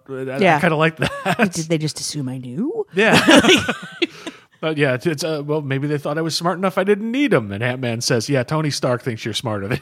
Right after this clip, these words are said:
Speaker 1: he is." <laughs> Ant-Man, I thought, was well used in this.
Speaker 2: Yes.
Speaker 1: It's, uh, Ant-Man, well, look, he's, he's got a Marvel movie, so he by nature is going to get a continually increasing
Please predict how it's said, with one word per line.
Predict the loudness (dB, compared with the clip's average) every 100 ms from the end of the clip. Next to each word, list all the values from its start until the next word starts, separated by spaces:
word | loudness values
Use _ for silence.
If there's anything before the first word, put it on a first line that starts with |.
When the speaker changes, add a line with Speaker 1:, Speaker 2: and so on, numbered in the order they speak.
| -6
Speaker 1:
he | 4
is." | 6 10 8 8 0 -4 -4
<laughs> | -2 -4 -4 -8 -10 -16 -20 -20 -20 -18 -18 -18 -20 -20 _ _ _ _ -20 -20 -18 -6
Ant-Man, | -4 -2 0 2
I | 0
thought, | 0 -2
was | -2 -4
well | -4 -4
used | -6 -10 -10
in | -12
this. | -14 -8 2
Speaker 2:
Yes. | 2 2 -10 -16 _ _
Speaker 1:
It's, | -12 -6 -6
uh, | -6 -10 -6
Ant-Man, | -4 -2 -2 -2 -4 -10 -14 -4
well, | -4 -2
look, | -6
he's, | -6 -8
he's | -8 -4
got | -4
a |
Marvel | 0 2 2 0
movie, | 0 0 0
so | 0 0
he | 0 -2
by | -2 -2
nature | -2 -4 -4
is | -4
going | -2 -2
to | -2
get | -4 -4
a | -6
continually | -8 -8 -6 -4 -2 -2 -4 -8
increasing | -10 -8 -4 0 2 2 0